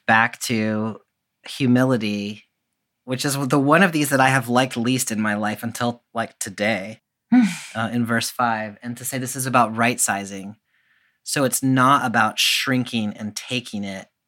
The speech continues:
Speaker 1: and,
Speaker 2: Mm.
Speaker 1: you know, like, being,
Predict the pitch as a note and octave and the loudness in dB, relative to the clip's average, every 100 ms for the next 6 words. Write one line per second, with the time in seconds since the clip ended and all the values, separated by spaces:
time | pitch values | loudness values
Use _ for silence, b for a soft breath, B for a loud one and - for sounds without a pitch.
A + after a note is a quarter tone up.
0 | - A2 G#2 G2+ G#2 - - - G3+ A3 | -8 -6 -4 -6 -8 -12 -14 2 6 8
1 | G#3+ G3+ G3 F#3 A2 G#2+ G#2+ G#2 G2+ - | 8 8 6 2 -2 -2 -2 -2 -4 -10
2 | A#2 - B2+ A#2+ | _ -4 -4 -4